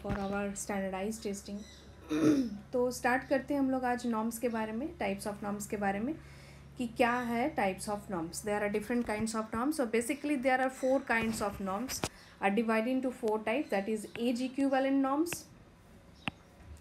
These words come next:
age equivalent norms, grade equivalent norms, percentile norms and standard norms।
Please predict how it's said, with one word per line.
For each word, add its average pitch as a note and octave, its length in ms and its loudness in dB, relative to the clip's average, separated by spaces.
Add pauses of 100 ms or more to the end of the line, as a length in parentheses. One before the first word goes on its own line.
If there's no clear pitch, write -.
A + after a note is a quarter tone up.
(340)
age C4 200 2
equivalent B3+ 640 0
norms, B3 420 0
grade A3+ 220 2
equivalent A#3+ 600 0
norms, C4 220 -2 (200)
percentile A3 580 0
norms B3+ 360 -2
and B3+ 240 2
standard F3+ 500 -2
norms। - 420 -10